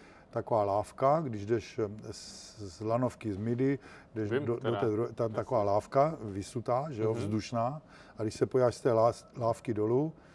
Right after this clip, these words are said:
Speaker 1: že jo, tam borci chodili, se tam slaňuje do toho kuloáru. Tak to byl ten kuloár, ale jakoby o, o patro níž.
Speaker 2: Mhm, mhm.
Speaker 1: Jo, on tam ten Glacier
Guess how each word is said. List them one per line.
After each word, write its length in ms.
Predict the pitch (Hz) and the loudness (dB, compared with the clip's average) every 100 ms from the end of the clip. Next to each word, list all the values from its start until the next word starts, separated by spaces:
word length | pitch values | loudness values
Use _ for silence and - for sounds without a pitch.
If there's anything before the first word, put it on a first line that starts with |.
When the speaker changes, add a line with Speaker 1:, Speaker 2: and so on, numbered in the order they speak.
| - | -16
Speaker 1:
že 120 | - 113 | -6 -4
jo, 40 | |
tam 160 | 110 104 | -2 -2
borci 280 | 104 - | -2 -2
chodili, 380 | 113 117 104 104 | -2 0 0 0
se 120 | - | 0
tam 160 | 110 98 | -4 -4
slaňuje 440 | - 110 107 113 | -2 0 2 2
do 120 | 107 101 | 2 2
toho 360 | 110 104 104 - - - - | 2 0 0 -4 -20 -16 -2
kuloáru. 560 | 110 104 98 92 101 - | 0 2 0 -2 -8 -12
Tak 140 | 95 | -8
to 120 | - | 0
byl 140 | 127 135 | 4 6
ten 180 | 143 | 4
kuloár, 360 | 117 139 135 139 | 8 12 12 12
ale 140 | 139 | 12
jakoby 320 | 135 123 143 135 | 8 6 4 6
o, 260 | 135 143 - - 127 | 6 4 0 -6 4
o 120 | 139 | 6
patro 320 | 143 127 139 | 6 8 8
níž. 240 | 139 139 | 8 2
Speaker 2:
Mhm, 500 | 123 139 - - 123 117 | 0 -6 -14 -14 -12 -8
mhm. 100 | 110 | -2
Speaker 1:
Jo, 120 | 113 | 0
on 120 | 139 | 2
tam 140 | 123 117 | 0 0
ten 180 | 131 | 2
Glacier 520 | 110 117 - 139 123 | 6 6 8 8 8